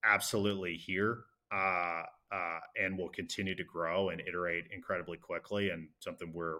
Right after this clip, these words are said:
highly focused on a, a, as a firm. Um, so, so I think that's kind of a big trend, and we love seeing that. Like, we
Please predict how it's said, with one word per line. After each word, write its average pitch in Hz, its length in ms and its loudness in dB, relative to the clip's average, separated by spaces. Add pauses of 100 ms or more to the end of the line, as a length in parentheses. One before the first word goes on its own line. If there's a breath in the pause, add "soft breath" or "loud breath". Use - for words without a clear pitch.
highly 80 320 -4 (140)
focused 78 360 -6
on 73 280 -8 (520)
a, 85 60 -6
a, 87 480 -4
as 78 80 -10
a 78 80 -4
firm. 76 520 -6 (420 soft breath)
Um, 101 380 0
so, - 140 -2
so 131 200 8
I 127 60 8
think 156 180 4
that's 123 240 6
kind 113 180 6
of 101 140 2 (180)
a 107 80 -2
big 101 280 2
trend, 98 360 2
and 90 200 -4 (200)
we 107 140 -2
love 92 320 2
seeing 98 360 0
that. 107 240 2
Like, 92 160 -4
we 85 180 -6